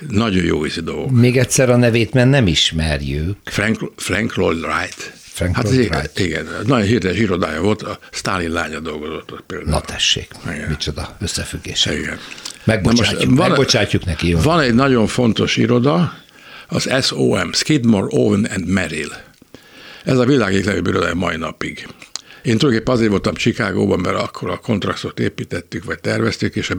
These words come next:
Speaker 1: ők bejöttek ide belső építésznek.
Speaker 2: Igen, abban a
Speaker 1: És ott kell, ott kell
Speaker 2: tervezésben?
Speaker 1: tárgyalni, hogy, hogy milyen lesz a belső, ugye,
Speaker 2: Mhm.
Speaker 1: és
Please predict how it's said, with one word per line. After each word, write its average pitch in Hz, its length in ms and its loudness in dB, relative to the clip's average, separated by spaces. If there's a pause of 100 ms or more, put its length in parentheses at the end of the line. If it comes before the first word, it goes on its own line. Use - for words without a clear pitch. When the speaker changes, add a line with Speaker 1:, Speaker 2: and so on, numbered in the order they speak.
Speaker 1:
ők 101 180 -2
bejöttek 110 440 0
ide 98 180 -2
belső 85 380 -2
építésznek. - 760 -8 (580)
Speaker 2:
Igen, 113 280 0
abban 90 300 2
a - 40 0 (140)
Speaker 1:
És - 200 2
ott 135 80 4
kell, 92 100 2
ott 82 40 -2
kell - 120 4
Speaker 2:
tervezésben? - 380 2
Speaker 1:
tárgyalni, 117 460 2
hogy, 113 180 4
hogy 110 120 2
milyen 92 200 4
lesz 82 180 -4
a 104 60 0
belső, 80 600 -2
ugye, 92 120 2
Speaker 2:
Mhm. 104 180 2
Speaker 1:
és 92 80 2